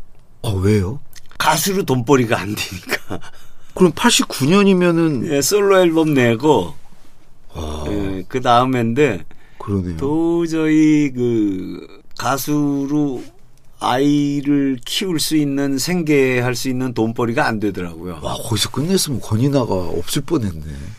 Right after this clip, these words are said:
Speaker 2: 예, 그래서, 에이, 그래서 이제 그때 우리 큰형이 운영하던 회사가 있는데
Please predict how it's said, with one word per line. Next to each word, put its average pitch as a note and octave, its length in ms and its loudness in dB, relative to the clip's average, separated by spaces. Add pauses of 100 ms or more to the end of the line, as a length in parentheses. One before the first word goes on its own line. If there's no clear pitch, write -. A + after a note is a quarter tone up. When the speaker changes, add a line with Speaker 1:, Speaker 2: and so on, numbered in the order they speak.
(240)
Speaker 2:
예, B2 220 4
그래서, D3 400 2 (500)
에이, C3+ 260 2 (1080)
그래서 A2 300 -4
이제 G2+ 300 -2
그때 D#2+ 420 -4 (840)
우리 G#2+ 180 -2
큰형이 C#3 920 2
운영하던 G#2+ 600 0
회사가 B2 400 -2
있는데 F2 320 -6